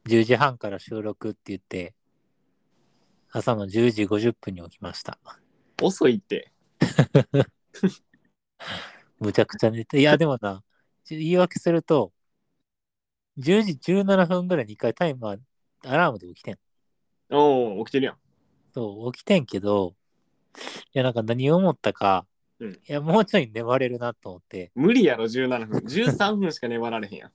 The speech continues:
Speaker 1: <laughs> そう。で、あと寒いなと思って、なんか、ストーブつけちゃったのよ。
Speaker 2: うん。で、気持ちよくなって寝ちゃった。
Speaker 1: そうそう、あったかくなってさ。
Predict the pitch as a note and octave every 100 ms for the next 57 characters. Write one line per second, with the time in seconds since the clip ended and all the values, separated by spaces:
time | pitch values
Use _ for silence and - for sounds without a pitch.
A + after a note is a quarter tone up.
0 | _ - - D3 - D3 _ _ _ _
1 | _ _ - - - - _ _ _ -
2 | B2 G#2 F#2+ G#2+ A#2+ A#2+ B2 - F#3 F3+
3 | F3 D#3+ D#3 D3+ - B2+ A#2 - A2+ A2+
4 | A2 G2 F#2 _ _ _ _ _ - -
5 | D#3 G2+ - A2 G2 G2 - F2+ E2+ F#2+
6 | _ _ - A#2 G#2+ - _ _ _ -
7 | C3 C3 D3 C3+ C3+ A#2+ G#2+ G#2+ A2 A2+
8 | G2 B2+ A#2+ - G2+ G2 A2 - C#3 -
9 | G2+ F#2 - -